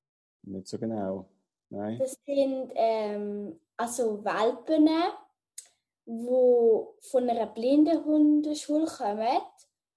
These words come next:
Speaker 2: Und die kö-, gehen dann zur Familie. Und dann dürfen sie die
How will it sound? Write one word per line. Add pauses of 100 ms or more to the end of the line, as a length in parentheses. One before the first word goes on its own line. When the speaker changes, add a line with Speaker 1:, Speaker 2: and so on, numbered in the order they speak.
(280)
Speaker 2:
Und
die
kö-,
gehen
dann
zur
Familie. (880)
Und (600)
dann
dürfen
sie
die